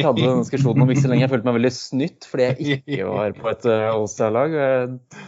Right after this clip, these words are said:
Speaker 1: trodde jeg, jeg trodde jeg kanskje kom til å være det, men jeg tror det var noe på grunn av posisjonen min var litt vak, om jeg var linebacker eller,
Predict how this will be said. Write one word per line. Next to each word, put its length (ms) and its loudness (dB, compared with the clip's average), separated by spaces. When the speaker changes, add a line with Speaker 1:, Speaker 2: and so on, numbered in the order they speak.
Speaker 1:
trodde 260 -2
jeg, 380 -2
jeg 100 -6
trodde 220 2
jeg 80 0
kanskje 180 -4
kom 160 -2
til 80 0
å 60 4
være 120 2
det, 80 -4
men 120 -2
jeg 100 -4
tror 80 2
det 80 6
var 160 6
noe 300 -2
på 100 -2
grunn 160 0
av 400 -2
posisjonen 540 0
min 80 0
var 80 4
litt 240 0
vak, 320 0
om 160 -6
jeg 80 -2
var 160 0
linebacker 560 -6
eller, 300 -4